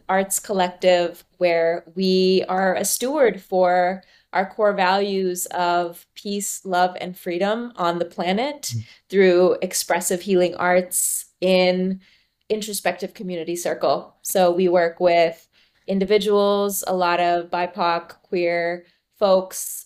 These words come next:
Speaker 1: Uh, we work with progressive organizations and coalitions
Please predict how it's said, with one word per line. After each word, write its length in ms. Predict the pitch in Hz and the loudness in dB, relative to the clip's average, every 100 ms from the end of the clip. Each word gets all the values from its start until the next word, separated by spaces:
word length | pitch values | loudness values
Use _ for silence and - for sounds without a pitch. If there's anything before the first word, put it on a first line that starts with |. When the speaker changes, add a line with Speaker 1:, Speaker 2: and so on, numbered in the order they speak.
| - | -12
Speaker 1:
Uh, 220 | 165 - | -8 -8
we 140 | 196 185 | -4 -2
work 240 | 180 175 | -2 0
with 280 | 175 165 165 | -2 -2 -6
progressive 380 | 202 185 185 180 | -4 -2 -2 -2
organizations 720 | 180 180 170 180 185 190 180 | -2 -4 -4 -4 -2 -4 -2
and 140 | 175 | -2
coalitions 1000 | 214 175 165 185 190 196 190 190 185 - | 2 4 4 4 2 2 2 0 -2 -6